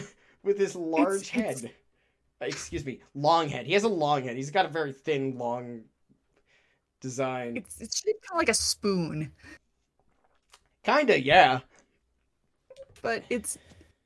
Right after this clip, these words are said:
Speaker 2: it's a very silly story, and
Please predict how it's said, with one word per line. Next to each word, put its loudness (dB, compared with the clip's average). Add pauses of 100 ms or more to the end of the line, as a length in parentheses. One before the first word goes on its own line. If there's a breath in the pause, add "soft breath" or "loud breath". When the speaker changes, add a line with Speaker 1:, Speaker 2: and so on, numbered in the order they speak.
(600)
Speaker 2:
it's 0
a 4
very 2
silly 2
story, 0
and -6